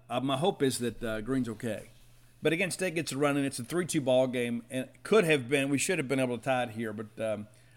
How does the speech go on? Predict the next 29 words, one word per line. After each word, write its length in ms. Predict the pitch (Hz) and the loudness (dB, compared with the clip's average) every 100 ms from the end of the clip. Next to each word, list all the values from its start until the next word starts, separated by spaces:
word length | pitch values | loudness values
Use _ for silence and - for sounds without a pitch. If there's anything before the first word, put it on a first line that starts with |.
| - | -2
unable 340 | 131 139 131 | 2 2 2
to 80 | 117 | -2
do 160 | 110 120 | 0 -2
so. 300 | - - - - - - - | -2 -10 -12 -20 -20 -20 0
All 60 | |
right, 120 | 151 147 | 0 2
top 240 | 160 175 | 0 0
of 80 | 127 | -4
five, 280 | - 151 160 | 0 2 2
we 40 | |
bring 260 | 117 147 151 | 2 0 0
in 100 | 135 | 0
Drew 160 | 131 | -2
Talley. 460 | 117 143 165 160 127 | -2 0 0 0 0
Well, 120 | 135 | -2
it's 120 | 175 | -6
been 120 | - | -4
a 60 | 226 | -2
while 220 | 202 208 | 0 -2
since 200 | - 160 | -2 -4
we've 140 | 147 127 | -4 -4
seen 180 | 202 | -4
Drew. 300 | 190 107 82 - - - - - - - - - - - | -4 -8 -10 -16 -20 -20 -20 -20 -20 -20 -20 -20 -20 -4
I'm 180 | 156 220 | 0 2
still 300 | - 220 226 | 4 4 6
a 60 | |
Drew 160 | 165 190 | 4 0
Talley 360 | 165 185 190 151 | 0 0 0 -2
fan. 400 | 175 208 214 | -4 -4 -6